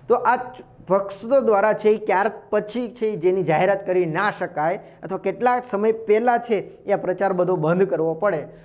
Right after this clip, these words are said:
તો કે ભાઈ આપણો જવાબ આવશે ઓપ્શન બી, એટલે કે અડતાલીસ કલાક પહેલાં. એટલે અથવા ક્યારેક આપને પરીક્ષામાં આવો પણ આપે કે ભાઈ બે દિવસ પહેલાં.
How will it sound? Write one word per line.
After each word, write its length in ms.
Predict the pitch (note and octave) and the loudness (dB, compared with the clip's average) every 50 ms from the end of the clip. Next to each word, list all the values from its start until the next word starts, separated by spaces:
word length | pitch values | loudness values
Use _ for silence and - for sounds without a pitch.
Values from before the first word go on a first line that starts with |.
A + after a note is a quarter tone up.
| - _ _ | -20 _ _
તો 60 | F#3+ | -8
કે 140 | D#3+ - F3 | -4 -2 -2
ભાઈ 180 | D#3 E3+ F#3 - | 0 2 0 0
આપણો 300 | - D#3 D#3+ E3 F3+ F3 | 0 -2 -2 -2 -2 0
જવાબ 280 | C#3+ D#3 E3+ E3+ E3 | 2 2 2 2 2
આવશે 260 | D#3+ E3 D#3+ E3 F#3+ | 2 0 0 -2 -6
ઓપ્શન 520 | F3 - C#3+ C3 B2+ - - - F3 E3 D3 | -8 -6 -8 -8 -10 -10 -6 -6 -4 -4 -4
બી, 260 | C#3 D#3 G#3+ G#3+ E3+ - - - - - - | 0 0 2 2 2 -2 -6 -14 -18 -20 -10
એટલે 140 | - E3+ E3+ | -6 -4 -2
કે 80 | E3+ | 0
અડતાલીસ 600 | E3 C#3 D3+ D3+ - - G3+ G#3 A3+ A#3 A3+ A3+ - - | 0 0 -2 -4 -2 0 2 4 4 4 2 2 -4 -4
કલાક 460 | - F3+ F#3 F#3+ F#3+ F3+ F3 F3 - - | 0 2 2 4 2 2 0 -2 0 2
પહેલાં. 380 | G#3+ A3+ G3+ F3+ D3+ D3 C#3 - - - - - _ _ _ _ _ _ _ - - _ _ _ _ - - _ - - - - - | 2 4 4 2 -2 -2 -4 -8 -14 -20 -20 -20 _ _ _ _ _ _ _ -20 -20 _ _ _ _ -20 -20 _ -20 -20 -20 -16 -6
એટલે 180 | E3+ F#3 G3+ F#3+ | -2 0 2 2
અથવા 340 | F3 F3 F#3 G3 G3+ G3 F#3+ | 2 0 0 2 2 2 2
ક્યારેક 320 | G3 - F3 F3+ F#3 F3+ | 2 2 2 2 2 2
આપને 240 | F3 F3 F3 F3+ F#3+ | 0 -4 -4 -6 -10
પરીક્ષામાં 480 | - - F3 F3 - - F#3 F3+ F3+ G3+ | -8 -8 -8 -8 -6 -6 -6 -4 -2 0
આવો 140 | F3 F#3+ G3 | 0 0 0
પણ 160 | G3+ G#3 G3+ | 0 -2 -4
આપે 240 | F3+ E3 C#3 F3 F3+ | -4 -4 -6 -8 -6
કે 120 | F#3 F#3+ | -6 -8
ભાઈ 180 | E3 E3+ F#3 F#3 | -4 -4 -4 -4
બે 520 | D#3 C#3+ C#3+ C#3+ D#3 F3+ G3 A3 A3+ A3+ | -4 -8 -8 -2 2 2 4 4 4 2
દિવસ 440 | G3 F3+ F3+ F#3 F3 G3+ G3+ G3 - - | 2 0 -6 -4 -2 -2 -2 -2 -4 -4
પહેલાં. 340 | - F3+ F3+ E3+ D3 - - | -2 0 0 0 0 -4 -8